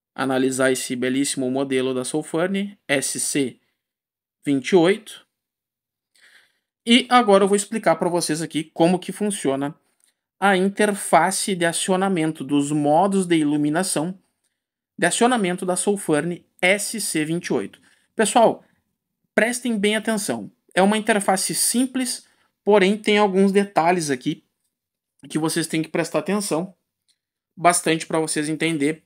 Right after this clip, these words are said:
como que funciona a interface da Solfurny S C vinte e oito. Vamos lá. Bom, toda a operação dela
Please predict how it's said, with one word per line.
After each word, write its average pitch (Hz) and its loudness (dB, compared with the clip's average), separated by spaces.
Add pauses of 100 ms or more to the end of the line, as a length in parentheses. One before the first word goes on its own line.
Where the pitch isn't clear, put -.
(440)
como 202 4
que 208 -6
funciona 160 0 (460)
a 175 4
interface 196 0 (440)
da 156 0
Solfurny 185 0 (260)
S 180 0
C 139 -2
vinte 143 -6
e 175 -4
oito. 104 -4
Vamos 151 2
lá. - -2 (680)
Bom, 160 2 (440)
toda 254 6
a - 6
operação 202 4
dela 147 2